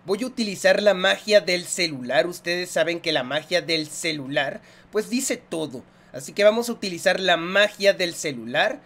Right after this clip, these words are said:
Bueno amigos, esto es lo que vamos a comer el día de hoy. Sé que muchos de ustedes están emocionados. ¿Qué es esto? Bueno, primero tenemos que vienen en una caja bastante práctica. Se llaman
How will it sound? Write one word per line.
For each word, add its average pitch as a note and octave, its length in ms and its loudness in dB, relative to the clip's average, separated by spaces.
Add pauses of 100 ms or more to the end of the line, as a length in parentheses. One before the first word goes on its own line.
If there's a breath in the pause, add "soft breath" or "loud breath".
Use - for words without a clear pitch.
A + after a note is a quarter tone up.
(100)
Bueno C#4+ 160 12
amigos, D#4 460 6
esto B3+ 440 4
es A#3 140 0
lo A#3+ 160 0
que F3+ 100 0
vamos G3+ 380 0
a D#3+ 140 -6
comer D#3 480 -4
el B2 200 -14
día D#3+ 180 0
de A#2+ 200 -10
hoy. F#3+ 240 -6 (180)
Sé - 180 -4
que B3 120 2
muchos B3 320 -2
de C#4+ 60 0
ustedes B3+ 380 4
están G#3+ 300 2
emocionados. F3 960 -4
¿Qué G#3 200 0
es A3+ 160 -6
esto? F#3 300 -6
Bueno, C3+ 280 -8
primero D#3+ 300 -6
tenemos E3+ 500 -6 (680 soft breath)
que E3 280 0
vienen A#3+ 340 2
en B3 140 4
una B3+ 180 4
caja A#3+ 240 0
bastante G#3 600 2
práctica. F3 640 -2
Se D#3+ 140 -8
llaman C4 360 2